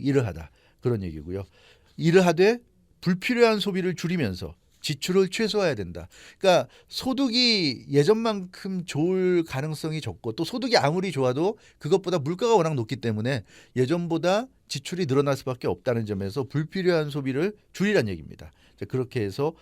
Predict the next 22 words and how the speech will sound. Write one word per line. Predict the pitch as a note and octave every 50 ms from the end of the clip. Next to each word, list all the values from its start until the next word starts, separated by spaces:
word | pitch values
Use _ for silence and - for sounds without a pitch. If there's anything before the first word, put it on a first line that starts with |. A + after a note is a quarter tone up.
| _ _ _ _
어, | - - - - - -
버텨내는 | - B2+ A#2+ - - F3 C#3+ A2+ A2+ B2+ C3
수밖에 | B2 B2+ A2+ A2 - B2+
없고 | F#2 - - _ C3 A#2+ A2
그러다가 | - - B2+ C3+ B2+ B2+ A#2+ A2+ C#3 D#3+ F#3 G#3+ - _ _ _ _ _ -
이제 | A2+ G2+ G#2+ G#2+
물가가 | A2 C3 C3+ - C#3+ C3+ C#3
내려오고 | A2+ A2+ A2+ B2 C3+ A#2 F#2 E2+ F#2 - F2 E2 - _ _ _ _ _
상황이 | - - F3+ F#3 F#3 F3+ F3+ E3+
좋아지면 | - B2 A2+ A2+ A2 G2+ G#2 A2+ C3+ F3+ A#3+ C#4 - _ _ _ _ _
그때 | - C3 A#2 - B3
가서 | B3+ G3+ E3 E3+ D#3+
뭐 | C3+ A#2+ A2
은퇴를 | A#2 A#2 - - B2+ A#2 A#2 G#2
하건 | F2+ F2 F#2 E2+ F2+ -
투자를 | - - E3 E3+ D#3+ C#3+ B2+
하건 | G#2 F#2+ F2 F2 E2+ E2 - - - - _
생각해 | - F#3 F3 E3+ E3 C#3+
볼 | B2 A#2+
수 | A2+ - A#2
있지만 | F#2+ - - G#2 A#2+ A#2 G2+
당분간은 | - F#2+ G2+ A2 A#2 B2 B2+ A#2+ G#2+ G#2+ B2+ F3+ A3+